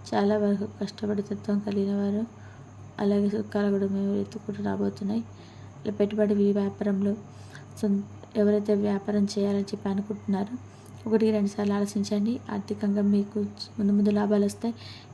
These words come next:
ఎంత పనైనా సరే సాధించగలిగేటువంటి విశ్వాసం మీకైతే వస్తుందని చెప్పుకోవాలి. ఉద్యోగుల పట్ల, వారి యొక్క నిధుల పట్ల స్పష్టమైనటువంటి అవగాహన ఈ రాశి వారికి బాగా మేలు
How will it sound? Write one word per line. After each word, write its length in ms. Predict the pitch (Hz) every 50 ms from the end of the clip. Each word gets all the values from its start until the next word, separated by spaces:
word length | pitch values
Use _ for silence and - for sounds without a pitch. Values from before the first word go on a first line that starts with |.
| - 233
ఎంత 140 | 208 202
పనైనా 340 | 220 208 214 208 208 208 208
సరే 220 | 208 208 208 214 202
సాధించగలిగేటువంటి 880 | 202 208 202 208 208 202 208 208 202 202 208 202 202 208 202 202 - 214
విశ్వాసం 440 | 208 202 - 214 208 208 - 214 208 202
మీకైతే 460 | 208 202 196 196 202 208 202 220 220 220 - -
వస్తుందని 380 | - 202 - - 214 208 208 208
చెప్పుకోవాలి. 500 | 214 208 - - - 202 202 214 240 254 - - - - - - - - -
ఉద్యోగుల 320 | 196 220 220 208 220 214
పట్ల, 280 | 208 - 208 208 214 214 - - - - - - - - - - - 226
వారి 200 | 214 208 202 220
యొక్క 140 | 214 208 208
నిధుల 280 | 202 202 208 214 214
పట్ల 340 | 214 208 - 202 208 214 208
స్పష్టమైనటువంటి 760 | 202 202 - 220 208 - - 220 214 214 208 202 208 202 202 208
అవగాహన 480 | 202 202 202 196 202 202 202 208 202
ఈ 80 | 104 202
రాశి 260 | 208 208 202 - - 214
వారికి 240 | 208 202 - 208 185
బాగా 260 | 202 208 202 208 208
మేలు 240 | 208 208 202 202